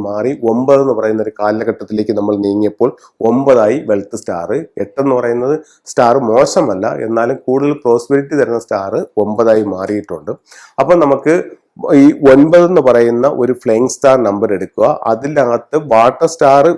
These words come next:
ഒൻപത് വരുന്ന ഭാഗം എവിടെയാണെന്ന് വെച്ച് കഴിഞ്ഞാൽ ആ ഭാഗം നിങ്ങൾ ആക്ടിവേറ്റ്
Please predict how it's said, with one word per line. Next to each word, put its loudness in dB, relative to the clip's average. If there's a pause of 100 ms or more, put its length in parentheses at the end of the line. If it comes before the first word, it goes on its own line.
(140)
ഒൻപത് 0
വരുന്ന 0 (140)
ഭാഗം -4 (260)
എവിടെയാണെന്ന് 2
വെച്ച് -8
കഴിഞ്ഞാൽ -4 (240)
ആ 4 (300)
ഭാഗം 0 (100)
നിങ്ങൾ 0 (140)
ആക്ടിവേറ്റ് -6